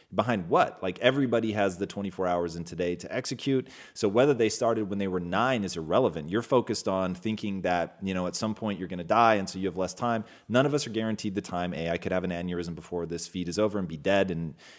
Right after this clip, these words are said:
you know, would never have realized that I was at the last moments of my life. Um, and then B,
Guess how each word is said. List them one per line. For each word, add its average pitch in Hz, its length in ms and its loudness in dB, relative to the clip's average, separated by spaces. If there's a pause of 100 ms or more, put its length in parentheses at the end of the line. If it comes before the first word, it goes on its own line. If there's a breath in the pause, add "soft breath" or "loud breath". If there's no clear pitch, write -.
you 87 80 -6
know, 87 100 -2
would 87 200 -2
never 98 340 2
have 90 160 -8
realized 87 560 -2
that 85 80 -4
I 85 100 -2
was 85 240 -8 (400)
at 95 160 2
the 95 80 0
last 92 480 0
moments 90 380 -6
of 85 60 -4
my 78 140 -4
life. 107 380 0 (380 loud breath)
Um, 95 460 0 (100)
and 107 180 2
then 101 400 0
B, 135 480 2